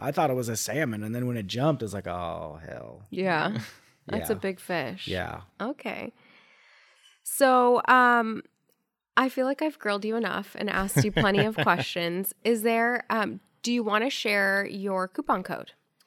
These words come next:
Speaker 3: Oh, it's easy. It's just, uh, Fighting fifty-five, all caps.
Speaker 2: Okay. So everybody can use that
Speaker 3: Yep.
Speaker 2: for what?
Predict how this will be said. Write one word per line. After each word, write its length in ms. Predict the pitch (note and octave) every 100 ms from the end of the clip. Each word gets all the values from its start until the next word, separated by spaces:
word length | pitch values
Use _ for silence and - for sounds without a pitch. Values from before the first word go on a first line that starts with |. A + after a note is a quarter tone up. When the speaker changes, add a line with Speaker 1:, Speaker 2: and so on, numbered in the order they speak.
| - _ _ -
Speaker 3:
Oh, 140 | G#3
it's 160 | C#3+ G3
easy. 200 | E3+ G#2+
It's 120 | G#2+
just, 240 | C3 A#2
uh, 180 | B2+ A#2
Fighting 260 | - C3 D3
fifty-five, 420 | - C3+ C3 G#2+
all 100 | A#2
caps. 420 | - G2+ - - - - _ _ _ -
Speaker 2:
Okay. 320 | G#3 C3 F#3 G3+ -
So 140 | - F3+
everybody 320 | F3 F#3 F#3+
can 140 | G3
use 160 | F#3+ F3+
that 140 | E3+
Speaker 3:
Yep. 80 | A#2
Speaker 2:
for 100 | F3+
what? 220 | F3 D3+